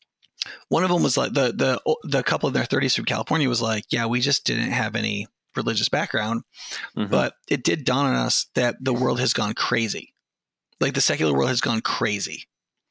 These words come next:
Speaker 2: Mm-hmm.
Speaker 1: And so we've gotta, like, look some other places. And so they,
Speaker 2: Yeah.
Speaker 1: they, they read some, like, really new agey stuff
Speaker 2: Huh.
Speaker 1: that w-, I would have been like, "Oh, don't read that person." But it was
Speaker 2: Huh.
Speaker 1: like, they were like, "Well, like, but it got us interested in spirituality in general."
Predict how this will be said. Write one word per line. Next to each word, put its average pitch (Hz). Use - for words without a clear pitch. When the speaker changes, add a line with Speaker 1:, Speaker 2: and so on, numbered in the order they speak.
Speaker 2:
Mm-hmm. 104
Speaker 1:
And 143
so 156
we've 151
gotta, 170
like, 127
look 139
some 117
other 110
places. -
And 143
so 143
they, 143
Speaker 2:
Yeah. 139
Speaker 1:
they, 127
they 127
read 143
some, 135
like, 117
really 143
new 139
agey 120
stuff -
Speaker 2:
Huh. 87
Speaker 1:
that 143
w-, 131
I 135
would 147
have 135
been 127
like, 113
"Oh, 120
don't 120
read 139
that 143
person." 117
But 160
it 165
was 165
Speaker 2:
Huh. 156
Speaker 1:
like, 143
they 151
were 151
like, 143
"Well, 151
like, 151
but 156
it 147
got 156
us 185
interested 165
in 131
spirituality 120
in 120
general." 101